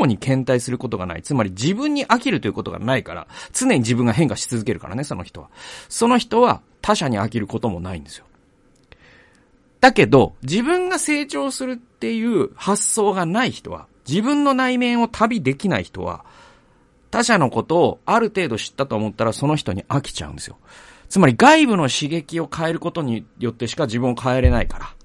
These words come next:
その人って。だけど結婚っていうのは、むしろ何十年と同じ人と過ごすことによって、その虹色のようにその人の他の面も見えてくるし、その人を通して自分の他の面も見えてくる。そうすると自分が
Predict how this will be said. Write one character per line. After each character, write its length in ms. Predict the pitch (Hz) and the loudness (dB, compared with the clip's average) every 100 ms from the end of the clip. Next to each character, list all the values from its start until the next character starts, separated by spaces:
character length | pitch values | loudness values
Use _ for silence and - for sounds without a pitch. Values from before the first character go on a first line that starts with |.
| _ | _
そ 140 | - | -6
の 100 | 98 | -6
人 160 | 87 - | -6 -10
っ 20 | |
て。 200 | - - - - - - | -10 -8 -10 -14 -20 -4
だ 120 | 233 | -2
け 140 | 190 | 0
ど 140 | 190 180 | 2 2
結 260 | - 240 - _ _ | 2 0 -2 _ _
婚 240 | 285 302 294 | 0 2 0
っ 40 | |
て 220 | - 294 | -2 0
い 60 | 285 | 2
う 140 | 277 | 0
の 180 | 160 123 | 0 2
は、 260 | 131 98 - _ | 2 2 -6 _
む 140 | 196 | -4
し 160 | 208 165 | -2 0
ろ 180 | 165 - - - | 0 0 -4 -8
何 400 | 131 208 277 285 | -2 0 0 -2
十 320 | 262 277 277 | -4 -4 -2
年 220 | 220 175 165 | -2 -4 -4
と 240 | 208 - | -6 -4
同 140 | 156 190 233 | -4 -2 -2
じ 180 | 233 247 | -4 -6
人 220 | 233 - | -8 -10
と 140 | 233 143 | -10 -10
過 120 | - | -6
ご 140 | 156 | -6
す 80 | 156 | -6
こ 100 | 131 | -8
と 140 | 127 127 | -4 -2
に 80 | |
よ 80 | 113 | -4
っ 40 | 104 | -6
て、 340 | _ 170 110 - - - - | _ 0 0 -4 -20 -20 -12
そ 280 | - 185 | -4 2
の 120 | 220 147 | 4 4
虹 560 | 135 170 180 214 247 | 6 6 6 4 2
色 200 | 247 247 | 4 4
の 160 | 240 240 | 4 2
よ 160 | 226 | 2
う 60 | 180 | 0
に 120 | 196 | -2
そ 140 | 170 165 | -2 -2
の 100 | 160 | -2
人 160 | - | -2
の 100 | 110 | -4
他 280 | 110 107 135 | -4 -2 0
の 100 | 135 | 0
面 220 | 135 131 | 0 0
も 100 | 101 | 0
見 100 | 101 | 0
え 80 | 104 | -2
て 120 | 98 | -4
く 100 | 101 | -6
る 80 | 98 | -6
し、 240 | - 147 - - | -2 -2 -4 -12
そ 160 | - 180 | -4 0
の 160 | 247 | 0
人 160 | 226 214 | 0 -2
を 60 | |
通 160 | 202 220 | 0 -2
し 80 | 214 | 0
て 60 | |
自 180 | 170 131 | -2 -2
分 260 | 196 254 254 | -6 -6 -2
の 80 | 240 | -2
他 240 | 233 233 | -2 -2
の 120 | 220 | -2
面 200 | 214 175 | -2 -2
も 80 | 107 | -4
見 140 | 101 | -4
え 80 | 98 | -6
て 100 | - | -10
く 100 | - | -16
る。 80 | - | -14
そ 180 | - 269 | -4 -2
う 40 | |
す 60 | 269 | -2
る 80 | 262 | -4
と 60 | |
自 160 | 233 220 | -4 -2
分 120 | |
が 80 | 240 | -2